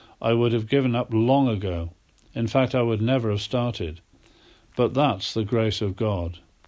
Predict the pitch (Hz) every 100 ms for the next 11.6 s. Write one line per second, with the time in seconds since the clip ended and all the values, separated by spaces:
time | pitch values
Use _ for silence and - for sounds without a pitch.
0 | - 107 117 135 131 - 120 113 117 117
1 | 110 107 110 104 120 120 120 110 120 117
2 | 113 123 123 117 - 131 139 101 85 -
3 | _ - - - - _ _ - 123 143
4 | 123 117 107 127 120 139 143 107 90 85
5 | - - - _ _ - - _ - _
6 | - - 160 151 147 123 131 127 117 131
7 | 131 135 131 - 131 110 113 117 - 120
8 | 113 127 120 107 113 - - 110 104 127
9 | 117 131 120 90 82 - _ _ _ _
10 | _ - - - - 123 143 156 - 113
11 | - 107 101 127 -